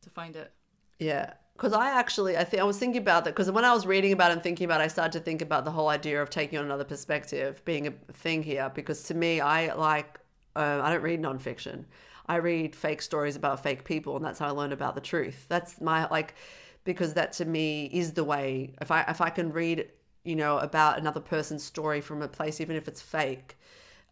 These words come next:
Speaker 2: um, and a fake story, that's how I learn about the world. And a lot of people are like that,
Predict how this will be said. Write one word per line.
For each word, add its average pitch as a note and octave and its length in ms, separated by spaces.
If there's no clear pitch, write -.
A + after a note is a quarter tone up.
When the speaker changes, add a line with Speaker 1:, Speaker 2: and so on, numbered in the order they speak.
Speaker 2:
um, D#3 400
and D3+ 80
a D3 60
fake D#3 300
story, D#3+ 600
that's - 600
how E3 320
I E3+ 220
learn D#3+ 200
about C#3 220
the C#3+ 60
world. C#3 280
And D#3 100
a D3+ 60
lot E3 160
of E3 60
people D3 520
are F#3 100
like - 280
that, - 240